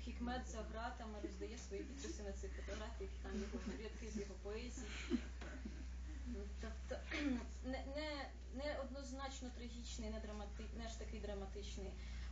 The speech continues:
образ. Е, мені, мене дуже зацікавила, е, е, поезія,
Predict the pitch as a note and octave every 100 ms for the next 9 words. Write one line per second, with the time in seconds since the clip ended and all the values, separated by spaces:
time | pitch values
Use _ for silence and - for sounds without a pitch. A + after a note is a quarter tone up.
0 | - - - - - - - - - -
1 | - - G3 F#3+ G#3 B3+ C4+ B3 A3 -
2 | A3 A3 G#3+ G#3+ G#3 - G#3+ G#3 G3+ G3+
3 | G3 F#3+ F#3+ F#3+ - - - - - -
4 | - - - G#3 - - - - - -
5 | - - - G3+ G3 G3 G#3+ G3+ G3 F#3+
6 | G3 G3 G3